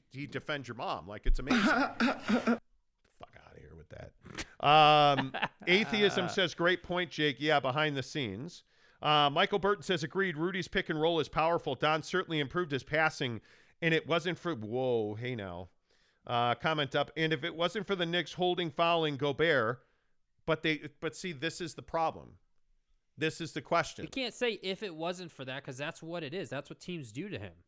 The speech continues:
Speaker 1: Right, and it's what Rudy does to teams. He holds and fouls guys just about every play defensively.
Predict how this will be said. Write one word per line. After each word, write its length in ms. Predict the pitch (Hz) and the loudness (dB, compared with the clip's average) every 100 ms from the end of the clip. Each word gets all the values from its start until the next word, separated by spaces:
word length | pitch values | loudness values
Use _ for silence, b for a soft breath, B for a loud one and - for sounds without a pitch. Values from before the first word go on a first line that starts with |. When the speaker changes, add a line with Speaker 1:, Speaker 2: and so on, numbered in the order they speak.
| _ | _
Speaker 1:
Right, 300 | 160 208 151 - | 4 4 4 0
and 180 | 165 | 0
it's 200 | 170 170 | 0 0
what 180 | 175 175 | 0 0
Rudy 240 | 160 185 175 | 0 0 0
does 260 | 170 170 | 0 0
to 100 | - | -2
teams. 580 | 135 190 196 98 82 - - | -8 -6 -6 -8 -12 -20 -20
He 200 | _ 185 | _ -4
holds 420 | 160 180 185 170 | -2 2 2 2
and 100 | 160 | -4
fouls 360 | 135 160 170 165 | -2 2 2 0
guys 300 | 151 127 117 | 0 -2 -2
just 260 | - 165 165 | -8 -10 -2
about 240 | 165 147 | 2 2
every 180 | 139 135 | 0 -6
play 240 | - 170 | -4 -2
defensively. 640 | 135 110 151 147 - 52 | -2 -4 -8 -8 -16 -18